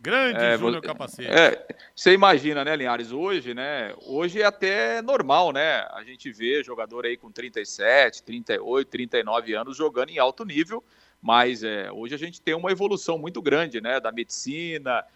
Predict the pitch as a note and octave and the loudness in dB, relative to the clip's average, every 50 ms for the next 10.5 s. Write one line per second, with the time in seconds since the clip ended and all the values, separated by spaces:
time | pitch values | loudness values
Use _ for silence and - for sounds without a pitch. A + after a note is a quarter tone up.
0 | _ _ _ _ _ G2 G2+ G2+ G2 - G2 G2+ G2 G2 G2+ A#2 A#2 - - A#2 | _ _ _ _ _ -10 -8 -8 -8 -8 -6 -6 -6 -4 -2 -2 0 0 0 -2
1 | - - - C3 C3 C3 B2 A#2 G#2+ G2 G#2+ G#2+ - - - - - D3 A#2+ A2 | -2 0 0 2 2 2 0 -2 0 2 2 2 2 0 -8 -8 -4 -2 0 0
2 | G#2 G#2 G#2 G#2+ A2 A2+ A2 - C3 A#2+ - - C3+ C3 - - - C3 E3 G3 | 0 -2 -2 -2 -4 -4 0 2 2 2 2 0 -4 -6 -6 -2 0 0 2 2
3 | G3+ F3 C3+ A#2 A#2 A2 - A2+ G#2+ G#2+ A2+ C3 D3 D#3 D3+ C3 G#2+ G2 G2 A#2 | 0 -2 -2 -4 -6 -6 -4 -4 -4 -2 0 2 2 4 4 2 0 0 -4 -6
4 | B2+ - - - D#3 C#3+ A2+ G2 G2 - - D#3+ F#3 F#3+ - D#3 C#3 C3+ C3+ C3 | -10 -6 -4 -2 -2 -2 -2 -4 -6 0 4 6 6 6 6 4 2 2 0 -4
5 | C3+ C3 - B2+ A2+ - - B2 C#3 D#3+ E3+ - _ _ _ _ _ _ _ B2+ | -8 -4 -2 -4 -4 -2 -2 -2 -2 -2 -4 -8 _ _ _ _ _ _ _ -6
6 | B2 B2+ C3 C3+ C3+ C3 - - D#3 D3+ - F3+ D#3+ D3+ D#3 D#3 D#3 D#3+ D#3 C#3+ | -2 0 0 0 0 -2 -4 -6 -8 -4 0 0 2 2 0 -2 -4 -4 -4 -4
7 | D3 C3 A2+ B2+ C#3+ D3 D3 C#3 A#2+ C3 C3+ C#3 C3+ B2 A#2 D3+ E3+ F3 F3 E3 | -4 -6 -4 -6 -6 -4 -6 -6 -4 -4 -2 -2 -2 0 0 0 0 2 0 0
8 | C#3+ A2+ G#2+ B2+ E3 A3 A#3 G#3 D3 - C#3+ B2+ C#3+ F3 - B2+ A#2 - _ G#2+ | 0 0 4 6 6 6 6 4 0 -4 -2 2 2 2 2 0 -4 -10 _ -16
9 | A2+ A2 - - - C3+ D#3 D#3 - C#3 B2 B2 C#3+ D#3+ D#3 B2 G#2+ - - - | -16 -16 -12 -10 -8 -8 -8 -4 -2 0 0 2 2 4 4 4 4 4 2 -2
10 | G#2+ G#2+ A2 B2 - - B2+ B2 A#2+ | -4 -4 -4 -4 -4 -4 -4 -6 -6